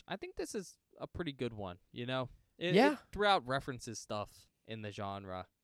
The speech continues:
Speaker 1: and you, you can tell that the director's really passionate about that stuff. And I, I think that's kind of a fun thing if you you like horror movies. All right. On that note,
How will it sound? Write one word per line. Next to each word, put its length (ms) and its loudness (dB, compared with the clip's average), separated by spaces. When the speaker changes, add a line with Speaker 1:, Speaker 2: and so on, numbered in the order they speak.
Speaker 1:
and 140 -8
you, 200 -4
you 140 -6
can 160 -10
tell 180 -4
that 180 -6
the 80 -8
director's 400 -6
really 140 -6
passionate 500 -12
about 240 -16
that 160 -12
stuff. 280 -10
And 160 -6
I, 200 -2
I 40 0
think 200 -6
that's 220 -4
kind 280 -8
of 60 -12
a 80 -10
fun 320 -8
thing 380 -10
if 160 -20
you 240 -12
you 80 -8
like 180 -6
horror 300 -14
movies. 420 -18
All 80 4
right. 180 4
On 120 -4
that 160 2
note, 200 2